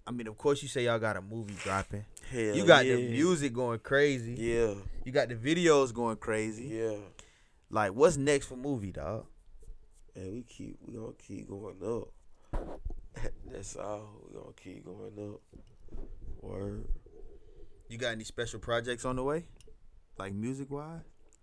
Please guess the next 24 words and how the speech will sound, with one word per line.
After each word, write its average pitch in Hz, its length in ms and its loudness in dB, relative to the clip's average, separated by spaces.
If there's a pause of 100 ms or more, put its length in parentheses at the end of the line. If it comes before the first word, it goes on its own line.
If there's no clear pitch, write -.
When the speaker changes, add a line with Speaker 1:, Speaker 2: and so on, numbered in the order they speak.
(1120)
Speaker 2:
Yeah, 107 360 0 (180)
I'm 110 100 -4
probably 110 300 -4
gonna 110 200 -8
drop, 107 340 -6
like, 104 220 -10
the - 80 -14
end 101 240 -8
of 101 80 -12
March. 104 380 0 (1900)
Got 104 160 -14
some 95 120 -14
shit 110 340 -12
dropping 98 380 -10
the - 120 -12
end - 120 -12
of - 120 -14
March. - 260 -10 (960)
For 104 80 -14
sure. 104 400 -8 (1160)
Then 95 140 -8
I'm 95 140 -4
dropping 98 360 -6
again 104 520 -8